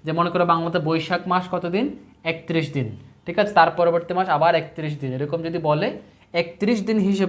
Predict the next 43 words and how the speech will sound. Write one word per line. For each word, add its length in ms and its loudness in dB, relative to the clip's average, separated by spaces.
করে 220 4
আমরা 220 0
কিন্তু 260 -6
কাউন্ট 360 -6
করব। 340 -8
আবার 260 0
তিরিশ 280 0
দিন 220 0
শেষ 340 -4
হয়ে 120 2
গেলে 160 4
তিরিশ 280 -4
দিন 100 -4
হিসেব 300 -4
করে 160 0
করব। 480 -2
এগুলো 160 4
আমরা 220 6
যখন 200 -2
অঙ্ক 260 2
করব 240 0
তখন 280 -6
আম-, 120 -8
তোমরা 200 -4
বুঝতে 340 -6
পারবে। 360 -4
তাহলে 180 -6
এই 180 4
ছিল 200 2
যে 100 4
আলোচনা। 540 2
হ্যাঁ, 240 -4
এখানে 420 0
সাপ্লিমেন্টারি 720 2
যদি 160 0
আমরা 220 4
আলোচনা 380 2
করতে 320 -4
যাই 120 2
আরও, 200 2
সেটা 240 -4
হচ্ছে 280 -4
যে 220 -2